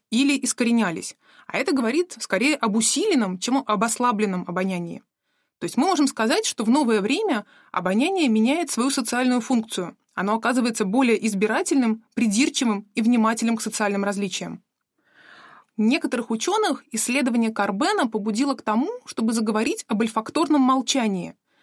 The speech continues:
Под этим понимается своеобразный императив дезодорированности или отсутствия запахов, который становится новой нормой. Но, наверное, с такой формулировкой довольно трудно согласиться. Мы видим, что пока одни запахи становятся нежелательными и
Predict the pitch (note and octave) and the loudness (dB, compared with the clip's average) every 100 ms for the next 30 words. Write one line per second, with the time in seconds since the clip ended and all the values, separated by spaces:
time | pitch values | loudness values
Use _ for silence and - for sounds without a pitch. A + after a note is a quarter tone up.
0 | _ _ _ F#3 F#3 G#4 A4 E4+ A#3 A#3 | _ _ _ -4 0 0 2 2 2 2
1 | A3 D4 F#4+ - B3 - G#3+ G3 C4+ E4 | 2 2 0 -2 -2 0 0 2 2 4
2 | D4 C4 A3+ A3 G#3+ G#3 C4 D4+ - _ | 4 4 2 0 -4 -2 -2 -2 -4 _
3 | _ - A3 A3+ G#3+ A#3+ C4 G#3 F#3+ F#3 | _ -4 -2 2 2 4 4 2 -2 -4
4 | - F3 - A3+ - G#3 - D4+ C#4 - | -8 -8 -2 -2 -2 -6 0 0 0 0
5 | G3 G#3 F#3 F#3 - - _ _ - D#3+ | 0 0 -2 -8 -14 -16 _ _ -12 -2
6 | D4+ C#4+ G#3+ G#3 C#4 A3+ A3 G#3 A3 A3 | 0 0 0 2 2 0 0 2 4 4
7 | G#3+ F#3 E3 - _ _ _ - _ - | 4 0 -4 -10 _ _ _ -20 _ -4
8 | F#3 A#3 A4+ G4+ C#4 A#3 D4+ C#4 B3 B3+ | -2 0 0 0 -2 -2 0 2 2 4
9 | E4 G#4+ D4 A3+ D#4+ E4+ C#4+ D4 - A#3 | 2 0 0 0 0 0 2 2 2 -2
10 | A#3 A#3+ A3 - F3+ - _ _ _ _ | -2 -2 -4 -6 -10 -14 _ _ _ _
11 | _ - F#3+ D#4+ G#4+ D#4+ - - A3+ B3+ | _ -8 -4 -2 2 2 0 -4 -2 -2
12 | - G3+ A3 D#4+ B3+ A#3 G#3+ G#3 - G#3 | -2 0 2 4 2 0 -4 -6 -2 0
13 | C4 C4 A3 G#3 G#3+ C#4 A#4+ D#4+ C4+ A3+ | 0 0 0 0 0 -2 0 2 4 2
14 | G3 - G3 F#3 | -2 -6 -6 -6